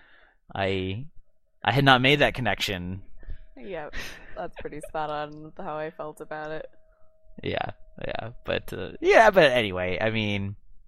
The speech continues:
Speaker 2: it was, it was neat, and I mean, I'm always a sucker, I'm always a sucker for behind the scenes stuff,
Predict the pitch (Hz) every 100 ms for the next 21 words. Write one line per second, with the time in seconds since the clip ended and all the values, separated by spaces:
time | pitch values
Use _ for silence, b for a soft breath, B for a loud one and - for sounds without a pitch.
0 | - - - - - - - _ - 330
1 | 269 294 320 143 107 107 196 220 226 226
2 | 220 214 208 143 117 107 - 95 95 82
3 | - - - 139 110 95 - 92 95 101
4 | 92 110 98 90 98 90 - 92 85 -